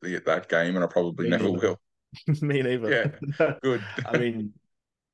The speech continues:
Speaker 2: yeah, I mean, I, I had the, the pleasure, to be fair, of, uh, obviously Danny Maguire's now in as assistant coach, uh,
Speaker 1: Yeah.
Speaker 2: at the club. I, I had the ch-,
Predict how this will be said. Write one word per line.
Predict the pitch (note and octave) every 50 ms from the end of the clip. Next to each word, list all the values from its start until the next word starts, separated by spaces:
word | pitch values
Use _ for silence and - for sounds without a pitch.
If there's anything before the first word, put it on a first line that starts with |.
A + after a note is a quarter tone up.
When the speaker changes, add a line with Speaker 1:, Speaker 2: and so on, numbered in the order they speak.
| _ _ _
Speaker 2:
yeah, | - A#2+ B2 A#2+ A#2 A#2 A2+ G#2+
I | G#2
mean, | A2 A#2+ F2+
I, | D2+ A2+ G#2 A2+
I | A#2+
had | A#2+ G#2 -
the, | A2+ G#2+ G2+ F2 D#2 F2+ - _ _
the | G2+
pleasure, | - A#2 G#2+ F#2+ G2 G2
to | - G#2
be | G2
fair, | - G2+ G2 G2
of, | F#2+ F#2 G2
uh, | G2+ G2 F#2
obviously | F#2+ - - G2+
Danny | F#2 G2+ G2+ G2
Maguire's | F#2+ - G2+ G2+ G2 G2 G2
now | G#2 F#2+ F#2+ F#2+
in | G2
as | G2 G2
assistant | - - A2 - - -
coach, | - G2+ F#2+ - - - - _ - - - - - - - - - - -
uh, | G#2 G#2 G2+ G2 F#2+ G2 E2 -
Speaker 1:
Yeah. | -
Speaker 2:
at | G2
the | G#2+ -
club. | - A#2 G#2+ G2 - _ _
I, | G#2+ G#2+ F#2+ - -
I | G#2 A2
had | G#2+ F#2+ -
the | A2 G2
ch-, | - -